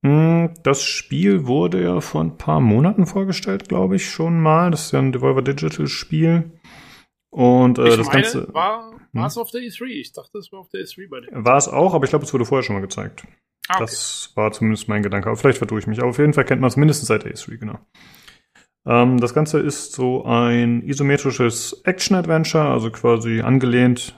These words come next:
Speaker 1: an die alten Zelda-Spiele. Wenn man, ne, also es macht da jetzt auch nicht unbedingt einen Hehl draus, dass da viele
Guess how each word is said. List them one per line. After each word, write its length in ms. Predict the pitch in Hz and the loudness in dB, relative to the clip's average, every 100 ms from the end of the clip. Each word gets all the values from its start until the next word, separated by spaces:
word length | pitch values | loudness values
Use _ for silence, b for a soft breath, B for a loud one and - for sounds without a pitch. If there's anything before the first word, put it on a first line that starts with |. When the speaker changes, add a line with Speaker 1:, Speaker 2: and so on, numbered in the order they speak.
| _ | _
Speaker 1:
an 200 | - 117 | -2 -2
die 140 | 113 110 | -2 0
alten 640 | 127 127 120 117 110 - 117 | -2 0 2 4 2 -2 -2
Zelda-Spiele. 840 | 110 135 156 156 - 135 139 131 | 4 6 6 2 -2 -2 -2 -2
Wenn 80 | 127 | -4
man, 200 | 127 117 127 | -6 -6 -6
ne, 220 | 127 123 | -4 -4
also 180 | 107 110 | -6 -10
es 280 | - - - | -12 -16 -10
macht 240 | 127 - | -10 -4
da 100 | 117 | -2
jetzt 140 | 113 113 | -2 -2
auch 60 | |
nicht 100 | 123 | -4
unbedingt 220 | 127 117 120 | -2 -2 0
einen 60 | |
Hehl 140 | 131 135 | 2 4
draus, 280 | 131 127 | 2 0
dass 100 | 127 | -4
da 80 | - | -16
viele 400 | - 123 123 120 | -12 -4 -4 -4